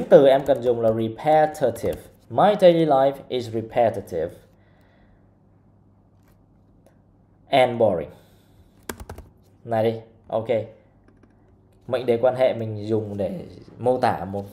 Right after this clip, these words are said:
những trường hợp khác nó phức tạp hơn một chút. My daily life is repetitive and boring. Mỗi ngày của mình nó là lặp đi lặp lại và rất là chán. Chấm, hết câu. Viết hoa nha. I wake up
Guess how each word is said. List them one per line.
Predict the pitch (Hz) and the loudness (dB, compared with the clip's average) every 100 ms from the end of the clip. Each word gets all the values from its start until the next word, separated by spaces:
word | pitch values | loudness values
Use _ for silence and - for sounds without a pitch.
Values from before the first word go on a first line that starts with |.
| - | -16
những | 135 143 | -14 -14
trường | 143 135 107 | -4 -2 -2
hợp | 104 | -6
khác | - 170 | -4 -6
nó | 147 | -4
phức | 175 170 | -4 -2
tạp | 104 131 | -4 -4
hơn | 123 | -8
một | 104 | -6
chút. | 131 151 - - - - | -6 -8 -14 -20 -20 -4
My | 165 214 | -2 0
daily | 220 220 | 0 0
life | 196 165 160 - - - | 4 2 2 -6 -20 -4
is | 151 135 | -2 0
repetitive | 131 120 151 151 107 92 82 - - _ _ | -4 -4 -8 -8 -8 -8 -8 -8 -20 _ _
and | 117 113 | -6 0
boring. | 110 92 69 - _ _ _ _ _ _ _ _ _ | 2 2 -2 -14 _ _ _ _ _ _ _ _ _
Mỗi | 123 175 | -4 0
ngày | 175 127 | 2 2
của | 120 | 0
mình | 117 | -2
nó | 131 | 0
là | 151 | 2
lặp | 120 120 117 117 | 0 -2 -4 -2
đi | 131 | -2
lặp | |
lại | 117 101 | 0 -2
và | 98 | -2
rất | 131 | 0
là | 180 - | 0 0
chán. | 107 127 - - | 0 0 -6 -2
Chấm, | - 143 - 156 | 6 6 4 -6
hết | 175 | 2
câu. | 156 131 - - _ _ _ - _ _ _ - | 6 6 4 -14 _ _ _ -20 _ _ _ -2
Viết | 165 | 0
hoa | 160 135 | 2 2
nha. | 151 - - _ _ | 0 -4 -12 _ _
I | 139 185 202 | 0 2 0
wake | 202 202 | -2 -2
up | 165 | -4